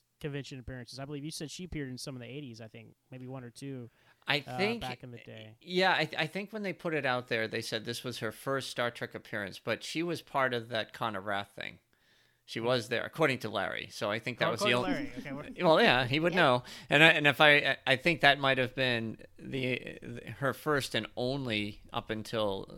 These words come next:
Speaker 2: Las Vegas. And that, you know, so that's a simple mistake, especially with that debacle. But anyway,
Speaker 1: Right, of course. But no, that was, and that was fascinating, no pun intended, right? To hear her talk about her experiences on Star Trek,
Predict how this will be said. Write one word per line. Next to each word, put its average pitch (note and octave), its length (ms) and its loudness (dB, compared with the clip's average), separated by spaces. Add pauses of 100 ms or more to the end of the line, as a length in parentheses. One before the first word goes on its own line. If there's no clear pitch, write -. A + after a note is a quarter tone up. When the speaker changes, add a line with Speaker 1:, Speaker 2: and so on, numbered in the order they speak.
(140)
Speaker 2:
Las A2 260 -4
Vegas. G#2 280 -2
And A2 80 -4
that, G#2+ 140 -4
you B2 100 0
know, F2+ 140 -4
so B2 160 -6
that's C3 180 2
a A2+ 60 -2
simple G#2+ 320 -2
mistake, F2+ 600 -4
especially - 440 -8
with F#2 160 -14
that G2+ 320 -8
debacle. - 400 -12
But C#3 180 0
anyway, E3 220 4
Speaker 1:
Right, C#3+ 100 0
of C#3+ 180 -8
course. C3+ 440 -10
But D#3+ 100 -8
no, B3 100 0
that C#4 200 2
was, C4 120 -2
and F#3 140 -4
that A#3 80 0
was C4 140 -2
fascinating, D#3+ 580 -6
no C3+ 100 -8
pun D3 160 -10
intended, C3 320 -12
right? B2 200 -12
To C#3+ 100 -8
hear D3 140 -4
her C#3+ 80 -6
talk D3 280 -4
about C3+ 220 -6
her C3 140 -10
experiences C#3+ 560 -12
on A#2+ 80 -16
Star G#3 240 2
Trek, C#3+ 340 -6